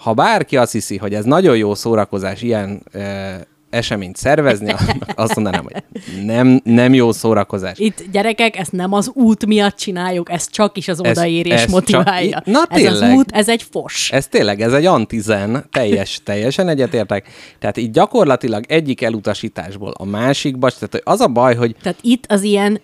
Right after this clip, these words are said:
Speaker 2: megszégyenítés fétises embereknek ajánljuk ezt a folyamatot, hogy szervezzenek huszonnégy órás adást,
Speaker 1: Így.
Speaker 2: mert annyi visszautasítással,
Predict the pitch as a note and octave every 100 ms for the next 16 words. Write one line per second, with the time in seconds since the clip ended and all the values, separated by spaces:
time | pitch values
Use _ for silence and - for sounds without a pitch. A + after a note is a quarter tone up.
0 | _ - C4+ C4+ - E3+ E3+ F3 F3 E3+
1 | - G3+ F3 D3+ E3+ D#3 F3+ E3 D#3+ D#3
2 | F3 D#3+ F3 D#3+ F3 F3 F3+ - - G3
3 | G3+ G3 G#3 G3 F3+ - D4 C4+ G3 F#3+
4 | F3+ - A#3+ - F3 G#3+ F#3 D#3 - -
5 | F3+ F#3+ G#3 A#2+ G#2+ G2 G3 F3+ - B3
6 | D4+ G#3+ G3+ F#3+ A#3+ - G3 F3+ F#3 -
7 | G3 F3 E3+ F3 - F#3 G3